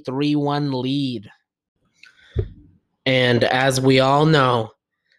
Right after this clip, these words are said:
the Lakers sent in that note to the N B A about LeBron not getting enough free throw opportunities. And before I even get into whether or not I agree or disagree with what the Lakers did,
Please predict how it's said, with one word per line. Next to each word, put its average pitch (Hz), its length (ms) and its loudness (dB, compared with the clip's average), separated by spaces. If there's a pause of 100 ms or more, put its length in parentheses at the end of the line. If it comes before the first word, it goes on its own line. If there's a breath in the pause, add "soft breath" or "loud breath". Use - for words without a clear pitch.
(160)
the 110 140 -4
Lakers 139 500 0
sent 165 640 -2
in 180 280 2
that 175 280 -4
note 165 480 -4
to 151 160 -4
the 127 280 -6 (120)
N 170 320 -4
B 139 260 -6
A 208 400 -2 (1120)
about 135 400 -4
LeBron 143 580 2
not 175 300 -2
getting 175 260 0
enough 151 420 -4
free 175 220 -6
throw 175 400 -4
opportunities. 226 1300 -6 (520)
And 175 480 -6
before 277 320 -4
I 269 140 2
even 190 240 0
get 160 180 2
into 151 320 -2
whether 127 340 -4
or 120 40 -6
not 120 240 -4
I 123 80 -4
agree 123 500 -4
or 113 80 -2
disagree 127 800 -6
with 117 260 -4
what 123 200 -4
the 120 80 -8
Lakers 123 400 -6
did, 127 180 -4